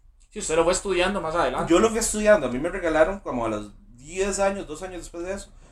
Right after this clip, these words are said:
Speaker 2: me regalaron un libro que se llamaba La historia del clown. Y ahí, mae, ya, ya ahí sí fue como la primer vena artística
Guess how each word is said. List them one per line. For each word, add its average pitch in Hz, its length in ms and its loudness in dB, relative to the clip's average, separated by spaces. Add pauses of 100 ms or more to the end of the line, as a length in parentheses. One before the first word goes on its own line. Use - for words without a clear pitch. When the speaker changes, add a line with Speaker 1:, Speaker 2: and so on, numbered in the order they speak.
(340)
Speaker 2:
me 120 120 -12
regalaron 117 580 0
un 147 180 -10
libro 156 340 -4
que 165 120 -10
se 127 120 -12
llamaba 113 400 0
La 147 80 2
historia 120 360 -4
del 113 160 -2
clown. 110 440 -2 (560)
Y 120 140 -8
ahí, 127 420 -2
mae, 131 420 -6
ya, 113 320 -4 (120)
ya 120 140 -6
ahí 139 440 -2 (300)
sí - 280 -6
fue 156 260 0
como 147 240 -2
la 107 260 0 (260)
primer 113 340 -6
vena 151 260 -2
artística 147 440 -6